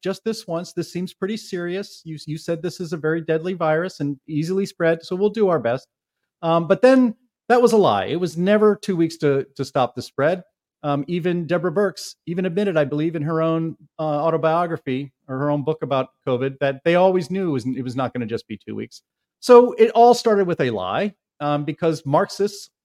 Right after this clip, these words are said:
always lie. They, it's lies all the way down. And then soon in covid, we were asked, uh, uh, to stay inside. You know, we need to stay inside. And, and in fact, people voluntarily did that. But before too long,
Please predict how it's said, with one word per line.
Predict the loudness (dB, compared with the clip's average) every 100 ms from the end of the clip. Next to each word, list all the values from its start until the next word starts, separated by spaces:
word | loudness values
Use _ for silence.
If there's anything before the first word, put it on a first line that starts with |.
| _
always | -4 -2 -2 -4
lie. | -10 -14 -10
They, | -8
it's | -6 -6 -8 -2
lies | 0 2 0
all | -2
the | -2
way | -2 -2
down. | -4 -6 -12 _ _ _ -4
And | 0
then | 2
soon | 2 2 2 2 -2 -4
in | -8 -2
covid, | 0 2 0
we | -2
were | 0
asked, | 0 0 -4 -10
uh, | -4 -2 0 -2 _ _ _ -14
uh, | -8 -6
to | -6
stay | -2 0
inside. | -2 -4 -4 -4 -8 _
You | -4
know, | -2
we | -2
need | -4
to | -8
stay | -8 -6
inside. | -6 -2 0 0
And, | -2 -4
and | -4
in | -2 -2
fact, | 0 -2 -4 -16 -12 -10
people | -8 -6
voluntarily | -2 -2 -2 -4 -4 -4 -4
did | -4 -2
that. | -2 -4 -10 _ _ _ _ -2
But | 0 0
before | -4 -4 -6
too | -4 -4
long, | 0 0 -2 -6